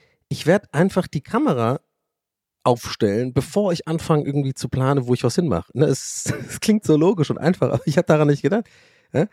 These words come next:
Also ich werd quasi das Kamera, die Kamera anmachen, das, äh, Display umdrehen und einfach da mich daran orientieren und dann schon mal gucken, okay, wie, wie sitze ich denn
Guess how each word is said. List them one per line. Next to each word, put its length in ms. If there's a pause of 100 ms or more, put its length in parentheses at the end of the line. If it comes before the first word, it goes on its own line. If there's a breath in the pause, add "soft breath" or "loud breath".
(260 soft breath)
Also 180
ich 80
werd 260
quasi 220
das 140
Kamera, 320
die 80
Kamera 220
anmachen, 400
das, 220
äh, 300
Display 340
umdrehen 340
und 60
einfach 200
da 300
mich 160
daran 220
orientieren 400
und 120
dann 140
schon 160
mal 120
gucken, 280
okay, 380
wie, 320
wie 100
sitze 240
ich 80
denn 220